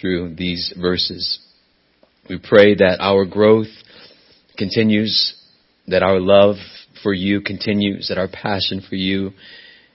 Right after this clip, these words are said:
is more inflamed, Lord. We pray, God, that you would help us to not just hear, but to obey. Lord, I decrease that you may increase,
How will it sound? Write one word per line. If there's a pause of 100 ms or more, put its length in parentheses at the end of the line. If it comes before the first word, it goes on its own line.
(140)
is (680)
more
inflamed,
Lord. (1600)
We
pray,
God,
that
you
would
help
us (1700)
to
not
just
hear,
but
to
obey. (1600)
Lord,
I
decrease
that
you
may
increase,